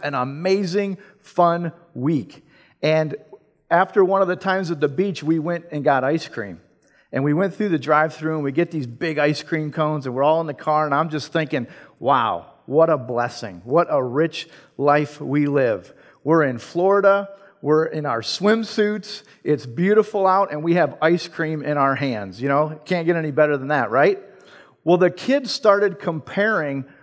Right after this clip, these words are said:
who had the bigger amount of ice cream. And they're like, "Well, I got a little bit more than you." "No, you didn't. Why?" "Well, Mom and Dad, why did he get this and why did they?" And they kinda started this little feud in the car. And all of a sudden, it just, like, escalated into this really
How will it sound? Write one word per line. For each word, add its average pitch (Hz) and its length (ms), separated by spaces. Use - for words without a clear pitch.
who 220 240
had 185 420
the 170 100
bigger 170 480
amount 160 500
of 139 240
ice 175 280
cream. 98 400
And 165 200
they're 190 100
like, 131 180
"Well, 139 140
I 165 160
got 185 140
a - 20
little 151 180
bit 139 160
more 143 220
than 117 160
you." 156 160
"No, 190 160
you 170 140
didn't. 185 260
Why?" 202 180
"Well, 180 100
Mom 262 220
and 247 100
Dad, 254 120
why 247 260
did 247 100
he 254 140
get 247 240
this 247 200
and 226 120
why 247 160
did 240 200
they?" - 60
And 175 100
they 185 80
kinda 233 280
started 220 440
this 185 200
little 190 280
feud 196 600
in 160 240
the 139 80
car. 160 480
And 165 120
all 202 160
of 339 60
a - 100
sudden, 220 400
it 185 80
just, 220 260
like, 175 300
escalated 165 680
into 143 160
this 143 240
really 226 440